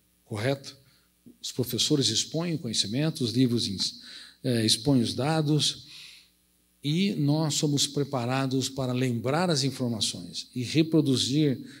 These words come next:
nas provas escolares. Mas a memória humana nunca foi especialista em lembrar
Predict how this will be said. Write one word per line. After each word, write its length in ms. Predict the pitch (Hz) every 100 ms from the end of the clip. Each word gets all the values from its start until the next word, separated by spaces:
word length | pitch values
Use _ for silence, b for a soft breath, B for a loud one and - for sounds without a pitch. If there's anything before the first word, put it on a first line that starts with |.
| B
nas 260 | 127 131 -
provas 480 | - 131 123 120 107
escolares. 880 | 107 - 104 92 92 - - - - _ _ _ _ _ _ _ _ _ _ _ _ _
Mas 200 | - 139
a 60 | 139
memória 380 | 135 135 156 147
humana 480 | 123 151 151 110 - B B B _
nunca 580 | 135 143 220 254 - 120
foi 360 | - - 165
especialista 1040 | 120 107 - 143 123 131 110 127 - - 104 - b b b _
em 420 | 135 131 123 - - -
lembrar 800 | 127 131 113 117 113 107 -